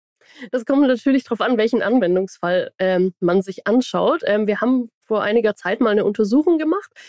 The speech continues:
in verschiedenen Städten in Deutschland, auch unterschiedlicher Größe, von Großstädten über Mittelstädte bis hin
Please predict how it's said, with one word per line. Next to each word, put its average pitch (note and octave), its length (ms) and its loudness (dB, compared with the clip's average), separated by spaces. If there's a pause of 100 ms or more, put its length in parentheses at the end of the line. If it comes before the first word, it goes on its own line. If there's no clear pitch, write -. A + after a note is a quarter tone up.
(220)
in A#3 180 2
verschiedenen B3 840 0
Städten C4 400 -4
in A3 140 0
Deutschland, B3 520 -2
auch A3 120 -4
unterschiedlicher A#3+ 640 -4
Größe, C4+ 400 -2
von G#3+ 220 -4
Großstädten C4 560 -2
über G#3+ 160 0
Mittelstädte A#3 640 -2
bis G#3+ 200 -4
hin A3+ 260 0